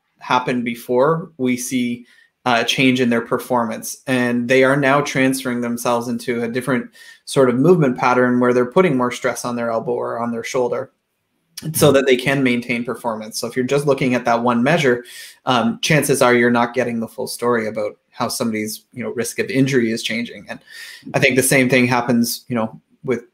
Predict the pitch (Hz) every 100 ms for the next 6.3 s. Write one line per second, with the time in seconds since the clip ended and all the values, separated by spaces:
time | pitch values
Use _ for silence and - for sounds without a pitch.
0 | _ 120 - 131 120 113 - 127 120 117
1 | - 127 151 175 131 120 - - _ -
2 | - _ _ 127 110 - 151 156 160 135
3 | 156 139 135 123 117 120 175 170 127 123
4 | 127 - 120 123 143 135 123 131 127 135
5 | 143 131 131 - 123 120 117 - _ -
6 | 123 117